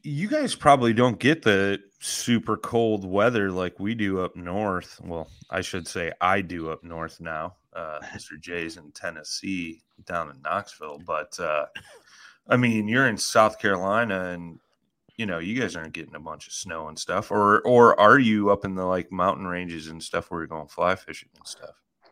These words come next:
Speaker 2: It snowed a little bit, um, mid-December around up in the mountains, in the high country
Speaker 1: Sure.
Speaker 2: of the mountains. Uh, no, I mean,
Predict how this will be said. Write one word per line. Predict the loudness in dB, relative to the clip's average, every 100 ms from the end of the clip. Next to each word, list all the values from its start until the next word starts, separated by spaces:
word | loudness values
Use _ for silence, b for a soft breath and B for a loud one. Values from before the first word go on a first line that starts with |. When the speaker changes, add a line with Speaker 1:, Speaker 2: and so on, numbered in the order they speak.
| _
Speaker 2:
It | 2
snowed | 2 6 10 12
a | 12
little | 12 12 10
bit, | 10 10 10 8 0 -4
um, | 0 0 -2 -6 -14 -20 _ _ _ _
mid-December | 4 6 8 6 4 4 4 8 8 8 6 2 _ _
around | 2 4 2 6
up | 6 8
in | 4
the | 4
mountains, | 0 -2 -4 -14 -20 -14
in | -10
the |
high | -2 0
country | -2 -6 -4
Speaker 1:
Sure. | -2
Speaker 2:
of |
the | -4
mountains. | -6 -8 -10 -14 b b b b _
Uh, | 6 8 8 6 4 0
no, | 0 6 8 10 10 8
I | 4
mean, | 2 -2 -6